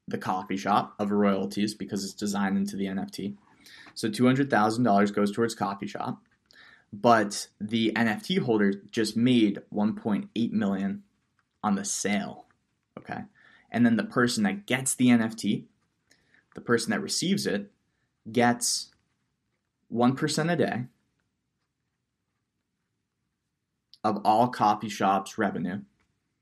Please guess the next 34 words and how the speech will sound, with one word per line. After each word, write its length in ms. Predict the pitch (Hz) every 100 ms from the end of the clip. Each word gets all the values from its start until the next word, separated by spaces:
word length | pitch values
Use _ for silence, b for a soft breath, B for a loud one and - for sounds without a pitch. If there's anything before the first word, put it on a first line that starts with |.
| _ _ _ _ _ _ _ _ _ _ _ _ _
And 120 | 107 110
we 80 |
got, 380 | 104 104 107 107
and 80 | 104
we 100 | 110
went 240 | 107 113
over 180 | 113 110
a 80 | 110
little 220 | 107 110
bit 160 | 104 101
on, 360 | 82 101 98 -
on 140 | 107
how 300 | 101 104 101
and 120 | 104 98
why 240 | 101 98
this 220 | 98 95
would 120 | 95
work 440 | 95 95 104 101 -
in 140 | 98 98
the 140 | 92
previous 420 | - 107 101 104
video. 260 | - 113 113
So 160 | 107 95
make 140 | 101
sure 160 | 101 107
you 60 |
check 180 | 104 101
out 200 | 98 -
part 200 | 101 92
one 200 | 101 98
if 120 | 95
you 60 | -
still 300 | - 101 98
haven't, 560 | 98 98 101 101 -